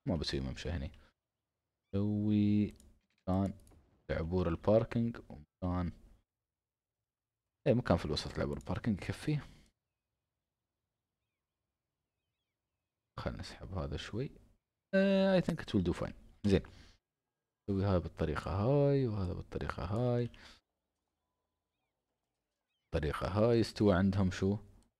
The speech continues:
خدمات. الحين بيصير الشير مالنا وينه؟ الشير حول المكان.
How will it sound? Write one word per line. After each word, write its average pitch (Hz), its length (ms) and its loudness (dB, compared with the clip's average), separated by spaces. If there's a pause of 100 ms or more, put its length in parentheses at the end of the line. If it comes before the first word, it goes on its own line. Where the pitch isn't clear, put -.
(540)
خدمات. 80 440 -2
الحين 147 260 2
بيصير 147 240 6
الشير 117 300 6
مالنا 117 240 2
وينه؟ 71 240 -4 (2500)
الشير 120 420 4 (400)
حول 73 220 -8
المكان. 139 520 0